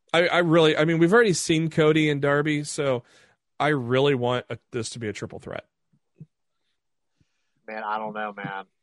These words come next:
Speaker 2: I mean, it's possi-, it's possible, but I, I don't see it happening.
Speaker 1: Uh, so B T E this week, uh,
Speaker 2: Was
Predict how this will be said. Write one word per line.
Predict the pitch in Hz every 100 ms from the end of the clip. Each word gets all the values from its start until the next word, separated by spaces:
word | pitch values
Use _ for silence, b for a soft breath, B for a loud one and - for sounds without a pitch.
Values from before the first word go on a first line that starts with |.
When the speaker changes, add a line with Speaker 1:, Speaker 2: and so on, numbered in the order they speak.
| _ _ _
Speaker 2:
I | 113
mean, | 123
it's | 127 120
possi-, | - 127 120 120 - 104
it's | -
possible, | - 127 135 151 139
but | 127
I, | 110 120 - _ _ -
I | 117
don't | 113 101
see | 113
it | 101
happening. | 95 95 92 95 92 92 _ - - 165 _ - - - - _ _ - - - _ _ _ _ _ _ _ _ _ b b b b b b b b _ _ _
Speaker 1:
Uh, | 147 143 135 127 113 104 _ _ _ _ _ _ -
so | 156
B | 127 170
T | 160 170
E | 151 160
this | 147 -
week, | 131 127 151 - - _
uh, | - 113 110 104 107 _ B B _ - - _ _ _
Speaker 2:
Was | 110 104